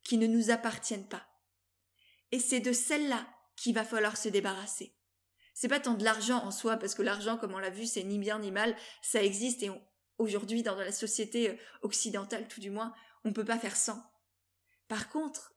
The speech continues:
ce qui est extrêmement vital à faire, c'est de se libérer de, des croyances qu'on a ajoutées là-dessus. Et c'est pour ça d'ailleurs que la première expérience d'Argent Aimant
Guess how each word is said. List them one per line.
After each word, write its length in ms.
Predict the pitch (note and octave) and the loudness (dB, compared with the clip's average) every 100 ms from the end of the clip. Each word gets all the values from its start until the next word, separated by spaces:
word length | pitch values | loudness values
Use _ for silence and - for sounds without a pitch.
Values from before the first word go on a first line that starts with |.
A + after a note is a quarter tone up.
| - | -6
ce 140 | - | -4
qui 120 | - | 0
est 180 | A#3 - - | -2 -2 -4
extrêmement 920 | D#4+ - - - D4 A#3+ A#3 A#3+ G#3 | -2 -2 -4 -6 -2 2 4 2 0
vital 460 | A3+ - B3 G#3+ - | -6 -4 -2 -2 -4
à 80 | G#3 | -8
faire, 460 | - C4 C4+ - - _ - - - - | -2 -2 -2 -8 -18 _ -20 -20 -20 -8
c'est 200 | - B3 | 0 2
de 120 | A3+ | 2
se 160 | A3+ A#3 | 2 2
libérer 600 | A#3 B3 A#3+ A3 G3+ - | 2 4 4 4 -2 -4
de, 180 | G3 A3+ | 2 2
des 180 | G3 - | 4 0
croyances 480 | - B3 B3+ C4 - | 0 0 0 -2 -4
qu'on 260 | A#3 A3+ | -2 2
a 220 | A3+ A3+ | 2 4
ajoutées 420 | A#3 A3 A#3+ B3+ B3 | 4 4 2 2 0
là-dessus. 480 | G#3 - - - _ _ _ - _ | 0 -4 -6 -6 _ _ _ -20 _
Et 60 | A#3+ | 2
c'est 160 | B3 | 2
pour 160 | A3+ A#3 | 0 0
ça 160 | C#4+ C4+ | 2 2
d'ailleurs 400 | A3 B3 C4 - | 4 2 2 0
que 100 | G#3 G3+ G#3 | -2 -2 -2
la 120 | G3+ | -2
première 420 | - - C4+ B3 | -2 0 2 2
expérience 600 | A#3 - A#3 A3 A3+ - | 0 0 0 2 0 0
d'Argent 320 | A3+ A3 G#3+ | -2 -2 -2
Aimant 280 | G#3+ A3 | -2 0